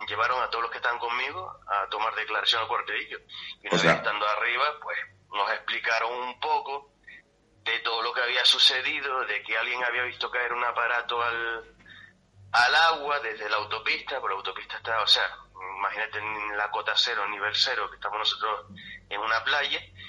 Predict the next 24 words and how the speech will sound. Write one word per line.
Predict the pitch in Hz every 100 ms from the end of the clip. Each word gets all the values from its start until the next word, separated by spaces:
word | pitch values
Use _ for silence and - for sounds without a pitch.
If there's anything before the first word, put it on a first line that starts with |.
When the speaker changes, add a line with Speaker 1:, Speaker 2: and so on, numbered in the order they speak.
| - - -
Speaker 1:
la | 113
autopista | 117 110 123 123 - 127
puede | 127
encontrarse, | 123 127 117 117 117 139
pues, | 135 110 101 98 95 95
cincuenta | 104 107 101 98 123 123 120
metros | 123 127 117 -
por | 113
encima, | 110 107 123 117 110 104 98 -
sesenta | - 113 117 113
metros | 117 113 107
por | 107
encima, | 104 - 131 151 - - - - -
y | -
sé | 120 117
que | 110
desde | 107 104
arriba | 101 117 123
lo | 120
habían | 117 117 117
visto | 123 - 147
como | 139 127 110
caía | 101 95 101 98
al, | 95 92 90